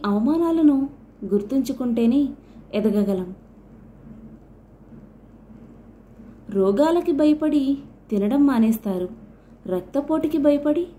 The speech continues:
ఉప్పు మానేస్తారు, కానీ దేవుడికి భయపడి పాపాలు మానరు. మూడు రోజులు ఒక కుక్కకి అన్నం పెట్టి చూడండి, అది మూడు సంవత్సరాలైనా మీపై విశ్వాసం చూపిస్తుంది.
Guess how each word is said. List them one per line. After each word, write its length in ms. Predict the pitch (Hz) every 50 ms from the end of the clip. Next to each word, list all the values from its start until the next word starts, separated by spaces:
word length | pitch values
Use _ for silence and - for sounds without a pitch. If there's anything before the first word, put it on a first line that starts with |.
| - - - - - -
ఉప్పు 220 | 220 - - 277
మానేస్తారు, 720 | 269 269 269 247 226 220 208 208 - - 196 180 180 180 185 - - - - - - - - - -
కానీ 320 | 233 220 214 240 311 349 330 311 302 - - - - - - 196
దేవుడికి 600 | 185 - 202 196 196 208 220 285 311 302 - 294
భయపడి 480 | 247 285 269 269 - 285 269 277 262 269 269 269 - - - - -
పాపాలు 420 | 220 190 185 190 - 247 269 277 277
మానరు. 460 | 247 226 202 185 185 185 180 180 175 - - - - - - - - - - - - - - - _ _ _ _ _ _ _ _ _ _ _ _ _ _ - - - - - 226 - - - - - - - - - - - -
మూడు 300 | 208 214 226 262 285 302
రోజులు 500 | 294 233 208 208 240 233 339 320 339 320 294 294 302 302 - - - - -
ఒక 200 | 233 226 226 -
కుక్కకి 560 | 262 254 - 214 208 208 285 302 294 - 311 - - -
అన్నం 320 | 202 190 196 214 262 277 277
పెట్టి 280 | 277 254 233 226 233
చూడండి, 540 | 226 - 214 196 185 180 180 175 170 165 160 156 - - - - - - - - - 233
అది 280 | 254 302 302 349 330 302 294 302 - - - - - 214
మూడు 260 | 202 208 214 226 262
సంవత్సరాలైనా 840 | 269 - 254 233 240 240 - 277 269 269 262 254 240 233 233 247 277 285 262 233 - - - - - - -
మీపై 380 | 214 233 269 269 - 311 311 311
విశ్వాసం 540 | 277 240 226 226 - 247 254 269 - 302 269
చూపిస్తుంది. 680 | 226 233 220 202 208 196 180 - - 185 175 175 175